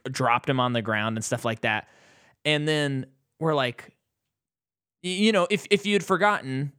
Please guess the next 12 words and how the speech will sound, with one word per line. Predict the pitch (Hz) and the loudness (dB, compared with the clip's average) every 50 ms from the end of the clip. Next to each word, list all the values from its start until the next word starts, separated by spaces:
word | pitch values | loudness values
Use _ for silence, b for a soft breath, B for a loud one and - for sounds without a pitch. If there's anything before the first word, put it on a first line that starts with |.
| _ _ _ _ _ _ _ _ | _ _ _ _ _ _ _ _
all | - 160 | 0 0
of | 190 185 | 0 2
a | |
sudden | - 190 175 175 180 | 2 0 0 0 0
you're | 175 151 135 | -2 -2 -2
at | 110 117 | -4 -2
Bruce's | 131 143 151 156 - 170 165 - | 0 0 0 0 0 -4 -4 0
party | - 160 135 120 113 110 110 127 131 - _ _ _ _ _ _ _ _ _ _ _ _ _ _ _ _ _ _ _ _ _ | 2 2 2 2 2 0 -2 -4 -6 -10 _ _ _ _ _ _ _ _ _ _ _ _ _ _ _ _ _ _ _ _ _
and | 139 139 135 131 127 120 117 | -2 0 0 2 0 0 -2
this | 120 110 131 131 131 - | -4 -2 -2 -4 -4 -2
woman | 156 170 165 147 | -2 -2 -2 -2
says, | 143 - 139 127 117 - | -2 0 -2 -2 -4 -6